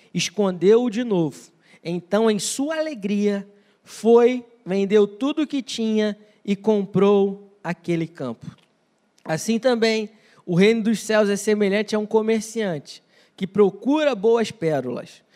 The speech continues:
E, tendo encontrado uma pérola de grande valor, foi,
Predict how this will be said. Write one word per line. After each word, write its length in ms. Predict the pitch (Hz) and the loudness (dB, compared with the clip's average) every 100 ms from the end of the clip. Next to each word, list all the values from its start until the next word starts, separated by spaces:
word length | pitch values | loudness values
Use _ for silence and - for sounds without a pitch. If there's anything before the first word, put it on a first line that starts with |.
| _ - | _ -6
E, 100 | 185 | -6
tendo 380 | 190 254 285 | 0 2 2
encontrado 720 | 285 247 262 247 240 240 214 220 | 0 -2 -2 -2 -2 0 2 0
uma 240 | 262 320 | 2 0
pérola 540 | 320 240 233 208 190 180 | 0 2 2 2 0 -2
de 120 | 170 | -4
grande 340 | 170 226 247 | -2 -2 -2
valor, 540 | 254 247 196 175 165 - _ _ _ | -4 0 2 0 -2 -14 _ _ _
foi, 600 | - 202 233 262 285 | -6 4 6 6 2